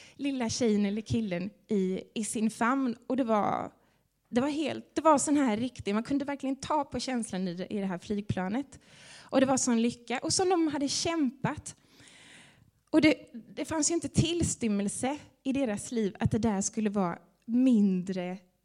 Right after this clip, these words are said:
speciellt än att få föda sitt eget barn.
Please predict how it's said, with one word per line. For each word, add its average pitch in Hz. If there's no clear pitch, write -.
speciellt 240
än 214
att 208
få 190
föda 233
sitt 214
eget 208
barn. 233